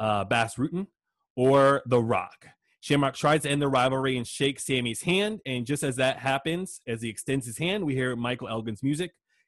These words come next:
He comes out. Uh, now, this episode was an empty arena episode, and, uh, Sami joked around that Big Mike got the same reaction that he usually does.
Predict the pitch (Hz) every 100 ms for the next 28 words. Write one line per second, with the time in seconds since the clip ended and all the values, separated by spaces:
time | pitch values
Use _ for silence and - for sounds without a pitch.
0 | - 120 135 120 117 135 196 - _ _
1 | _ _ 113 117 117 120 147 170 151 143
2 | 156 147 135 127 120 120 131 139 139 135
3 | 120 131 117 110 110 _ _ 117 110 113
4 | - 107 127 143 127 117 110 104 107 98
5 | - 131 131 127 131 127 127 123 120 123
6 | 110 110 107 170 160 170 143 117 110 -
7 | 156 196 170 143 127 - 147 131 123 135
8 | 135 110 101 95 85 87 -